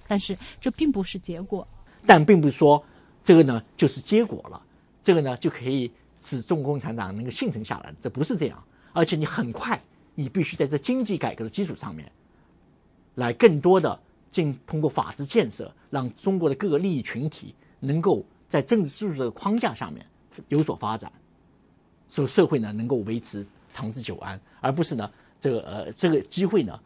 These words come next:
Speaker 2: 是不会很多的。这个我说的这个窗户呢越来越紧缩了。
Speaker 1: 不过他很乐观地说，习近平和李克强有可能在采用经济上的改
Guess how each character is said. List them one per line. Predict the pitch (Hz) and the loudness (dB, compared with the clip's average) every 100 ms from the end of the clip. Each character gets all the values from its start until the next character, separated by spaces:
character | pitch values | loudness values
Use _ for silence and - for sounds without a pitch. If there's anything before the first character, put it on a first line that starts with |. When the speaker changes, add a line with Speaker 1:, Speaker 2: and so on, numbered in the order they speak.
| _ | _
Speaker 2:
是 | - 135 | -10 -8
不 | 139 | 0
会 | 170 | 0
很 | - 117 - | 0 -6 -6
多 | 113 | -4
的。 | 113 - | -4 -4
这 | 151 | -2
个 | 131 104 - _ | -2 -4 -12 _
我 | 117 | -6
说 | - 139 | -2 0
的 | 123 | 0
这 | 147 | -2
个 | 127 117 | -2 -4
窗 | - 196 196 | -6 -4 -2
户 | 180 | -2
呢 | 107 | -2
越 | 151 | 0
来 | 117 90 | 0 -2
越 | 117 | -4
紧 | 98 117 | -4 -8
缩 | - - 123 | -6 -2 -2
了。 | 107 - - - | -4 -12 -16 -8
Speaker 1:
不 | |
过 | 233 254 - | -2 -2 -4
他 | 269 | -4
很 | 240 202 | -4 -2
乐 | 220 | -4
观 | 214 220 | -4 -4
地 | |
说， | 208 214 202 - - | -4 -4 -6 -10 -16
习 | - 285 | -8 -2
近 | 320 | 0
平 | 277 | 2
和 | 277 269 | 2 0
李 | 233 | -4
克 | 180 240 | -6 -6
强 | 190 196 196 | -4 -6 -4
有 | 220 | -6
可 | - | -4
能 | 180 185 | -6 -4
在 | 208 | -8
采 | - 180 | -8 -6
用 | 190 190 | -4 -4
经 | - 277 | 0 0
济 | 262 | 0
上 | 226 208 | -4 -4
的 | 170 | -6
改 | 156 143 | -8 -12